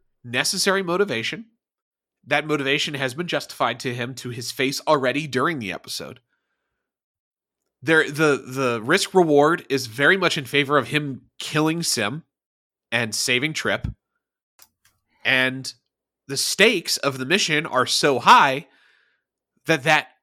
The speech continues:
otherwise morally unjustifiable action is, at least in part, something you can have your main character commit to, to say they could take this step and it would, it still works.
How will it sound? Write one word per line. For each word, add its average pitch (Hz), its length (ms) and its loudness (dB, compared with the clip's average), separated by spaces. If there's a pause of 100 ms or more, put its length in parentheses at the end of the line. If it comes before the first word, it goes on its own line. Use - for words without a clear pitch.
(100)
otherwise 220 500 4
morally 196 460 4
unjustifiable 156 880 2
action 123 640 -2 (500)
is, 190 520 2
at 151 140 -2
least 185 220 -2
in 147 140 -6
part, 214 400 2 (600)
something 175 360 -2
you 170 80 -4
can 160 140 -2
have 147 240 -2
your 151 100 0
main 131 300 -2
character 110 680 -2 (400)
commit 113 360 -6
to, 113 180 -6
to 101 100 -8
say 98 440 0 (580)
they 131 200 0
could 135 180 -6
take 170 240 -2
this 160 160 -2
step 156 380 0
and 131 120 -2
it 120 80 -4
would, 110 500 -6 (100)
it 120 160 -6
still 165 280 4
works. - 520 -2